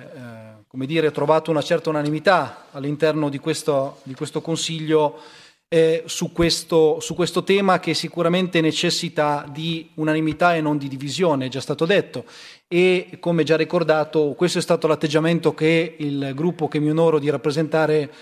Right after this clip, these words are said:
ha avuto in occasione del ventisette di gennaio. Mentre attendiamo che ricor-, eh, rientrino tutti i consiglieri per partecipare al voto,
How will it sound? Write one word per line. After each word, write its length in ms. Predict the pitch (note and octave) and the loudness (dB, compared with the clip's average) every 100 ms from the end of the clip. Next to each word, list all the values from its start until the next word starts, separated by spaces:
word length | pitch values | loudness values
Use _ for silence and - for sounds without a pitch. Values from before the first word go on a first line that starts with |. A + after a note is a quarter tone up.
| - - - | -20 -20 -4
ha 120 | D3+ | 0
avuto 560 | D3 A3 F#3 D#3 C3 D3+ | 0 0 0 0 -2 -4
in 120 | D3 | -4
occasione 380 | D3+ D#3+ E3 D#3+ | 0 0 2 0
del 100 | D3 | 2
ventisette 600 | D3+ D3 C#3+ D#3 D3+ C3 | 0 -2 -2 -2 0 -6
di 100 | B2 | -6
gennaio. 520 | A#2+ A#2 G#2 A2 - _ _ _ _ _ _ _ _ | -6 -6 -8 -16 -20 _ _ _ _ _ _ _ _
Mentre 260 | F3 F#3+ G#3 | 0 4 4
attendiamo 500 | F#3+ F#3 G3 G#3+ G3 | 4 4 6 4 2
che 400 | F#3 F3+ F#3+ E3+ | 4 4 4 2
ricor-, 540 | D#3 D#3+ F3 F#3 F3+ | 0 2 4 4 4
eh, 200 | F3+ D3+ | 2 2
rientrino 480 | D3 D#3+ F#3+ E3 D#3 | 2 2 2 2 0
tutti 220 | E3 F#3 | 0 -2
i 20 | E3+ | 0
consiglieri 500 | D3+ D3 C#3+ F3+ D3+ | 0 -2 0 2 2
per 160 | C#3+ | 0
partecipare 680 | D3 B2+ C3 D3 D3 D3 D3 | -4 -6 -6 -4 -2 -2 -2
al 160 | E3+ E3+ | -2 0
voto, 540 | F#3 G#3 F3+ D3+ - | 2 2 2 2 0